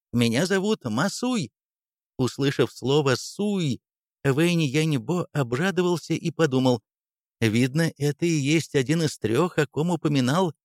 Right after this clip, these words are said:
дальновидящий глаз. Если так, то в успехе можно не сомневаться".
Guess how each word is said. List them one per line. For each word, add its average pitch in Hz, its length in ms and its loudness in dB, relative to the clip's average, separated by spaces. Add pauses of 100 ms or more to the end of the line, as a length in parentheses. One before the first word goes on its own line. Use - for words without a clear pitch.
(100)
дальновидящий 147 1080 0
глаз. 151 500 0 (520)
Если 110 360 4
так, 110 380 0
то 135 140 2
в 131 40 -2
успехе 139 520 -2
можно 127 440 0
не 123 200 2
сомневаться". 165 680 -2